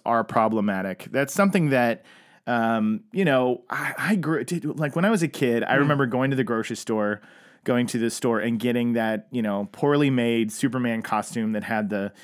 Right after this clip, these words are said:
Speaker 1: the, uh, plastic mask with the, with the elastic rope around the back and then the
Speaker 2: Mm-hmm.
Speaker 1: plastic costume,
Speaker 2: Mm-hmm.
Speaker 1: and you put it on,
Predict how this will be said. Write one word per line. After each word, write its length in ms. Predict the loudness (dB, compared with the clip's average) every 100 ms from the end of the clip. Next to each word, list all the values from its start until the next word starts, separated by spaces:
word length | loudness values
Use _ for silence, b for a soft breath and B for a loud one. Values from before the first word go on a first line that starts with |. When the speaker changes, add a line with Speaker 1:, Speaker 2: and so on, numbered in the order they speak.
| B B B
Speaker 1:
the, 280 | -2 0 2
uh, 140 | 0 0
plastic 480 | 2 2 2 -2
mask 480 | -2 0 0 -2 -4
with 160 | -4 -2
the, 200 | -2 -2 -2
with 140 | -4
the 180 | -2 -4 -2
elastic 600 | 0 2 2 2 -2 0
rope 260 | -2 0
around 240 | -2 0 0
the 80 |
back 400 | -2 0 0 -2
and 100 | -2
then 120 | 0 -2
the 80 |
Speaker 2:
Mm-hmm. 40 | 0
Speaker 1:
plastic 380 | 2 2 2 -4
costume, 600 | 0 -2 -2 -4 -4 -4
Speaker 2:
Mm-hmm. 300 | -6 -6 -6 -6
Speaker 1:
and 100 | -4
you 60 | -2
put 220 | 0 0
it 80 | 2
on, 400 | 4 2 0